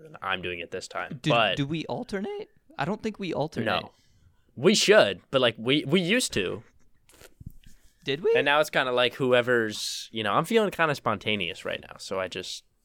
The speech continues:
Speaker 1: yeah, jumped into it a little bit.
Speaker 2: Okay, well.
Speaker 1: I'm feeling great, dude. Yesterday, really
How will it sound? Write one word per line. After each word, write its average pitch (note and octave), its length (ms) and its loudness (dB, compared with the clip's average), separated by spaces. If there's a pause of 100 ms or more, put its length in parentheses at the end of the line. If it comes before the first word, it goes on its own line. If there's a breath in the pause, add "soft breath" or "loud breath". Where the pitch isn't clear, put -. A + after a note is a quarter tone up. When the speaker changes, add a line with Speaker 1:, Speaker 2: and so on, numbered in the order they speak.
Speaker 1:
yeah, - 120 -12 (100)
jumped - 260 -6
into F#2+ 160 -6
it - 120 -16
a - 40 -20
little - 180 -16
bit. - 160 -18 (280)
Speaker 2:
Okay, D#3+ 360 -4
well. C#3+ 440 -2 (1400)
Speaker 1:
I'm E3 140 4
feeling A3 300 4
great, G#2 320 0
dude. F#2 280 -6
Yesterday, F3 640 4 (720)
really C3 760 4